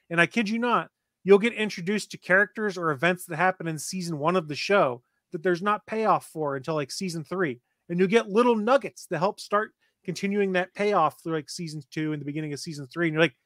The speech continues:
"What are they doing with this?" And then finally it all comes together and you're like,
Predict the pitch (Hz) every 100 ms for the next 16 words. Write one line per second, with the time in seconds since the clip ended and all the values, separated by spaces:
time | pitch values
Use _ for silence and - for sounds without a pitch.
0 | _ _ _ _ 208 220 208 151 143 247
1 | 202 147 - 190 196 - 214 208 196 196
2 | 208 180 151 180 185 170 160 156